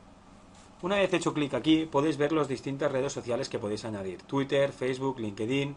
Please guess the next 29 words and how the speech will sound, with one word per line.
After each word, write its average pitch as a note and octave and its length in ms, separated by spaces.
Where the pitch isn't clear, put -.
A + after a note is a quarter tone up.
etcétera. E2+ 340
En B2+ 80
este D#3+ 200
caso D#3 440
vamos D3 260
a C#3+ 40
añadir A#2+ 300
una D3 220
red C3+ 140
social D3 440
de A2+ 100
Facebook. F#2+ 340
Apretamos D#3+ 460
clic B2+ 320
en G#2 100
Facebook F3 480
y C#3 60
donde B2 240
pone C3 400
Connect C#3+ 340
with A2+ 180
Facebook D3+ 500
también B2 240
apretamos G#2+ 420
clic. F2 220
Una G#3 180
vez G3+ 140
ap-, D#3 120
eh, C3+ 200